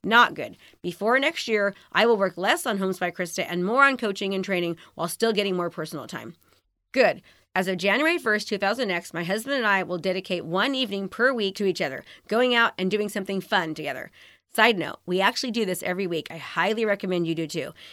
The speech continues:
If your partnership is strong, you'll show up better in the world. Not good. "By next year, my husband and I will be spending more quality time together."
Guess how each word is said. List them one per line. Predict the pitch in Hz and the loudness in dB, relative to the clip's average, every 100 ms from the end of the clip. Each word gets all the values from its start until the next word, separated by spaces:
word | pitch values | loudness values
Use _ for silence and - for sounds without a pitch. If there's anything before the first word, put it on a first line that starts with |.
| - | -10
If | 156 - | -8 -2
your | 196 254 | 0 2
partnership | 269 277 254 247 240 | 2 0 -2 -2 -4
is | 240 | -4
strong, | - 185 170 165 - - | 0 0 0 -2 -12 -2
you'll | 190 | 0
show | 190 220 | 2 2
up | 196 | 0
better | 175 180 | -2 -2
in | 180 | -2
the | |
world. | 156 123 - - _ _ | -4 -6 -10 -16 _ _
Not | 180 233 247 175 | 2 6 6 6
good. | 180 143 - _ | -4 -4 -10 _
"By | - 185 | -4 0
next | 214 302 - | 0 0 2
year, | 262 | 2
my | 240 | 4
husband | 220 220 214 202 | 4 2 0 0
and | |
I | 196 | 0
will | |
be | 175 | -2
spending | 165 - 214 220 | -4 -2 0 0
more | 202 190 | 0 0
quality | 185 170 170 170 | 0 -2 -2 -2
time | 165 147 | -6 -6
together." | 135 107 | -8 -10